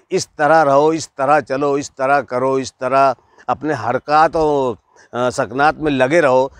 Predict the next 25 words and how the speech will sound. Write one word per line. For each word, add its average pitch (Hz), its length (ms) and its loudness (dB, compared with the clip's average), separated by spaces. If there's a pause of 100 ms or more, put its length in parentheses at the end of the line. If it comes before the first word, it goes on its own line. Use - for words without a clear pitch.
(140)
तो 156 60 -2
बराए 156 280 2
मेहरबानी 170 520 0
उसके 208 320 -4
ख़िलाफ़ 190 420 -2
भी 262 140 -6
ना 208 220 2
जाएं। 160 220 -2
क्यों? 254 300 2 (240)
कि 196 60 0
उन 226 120 2
लोगों 214 360 4
को 233 160 0
मौका 185 400 0
मिलता 196 300 -4
है 202 220 0 (200)
और 165 120 0
हमारे 147 360 -2
इस्लाम 160 520 -2
की 160 180 -4
बेहुरमती 139 600 -4
होती 147 360 -4
है। 151 60 0
वो 143 100 0
लोग 147 280 -4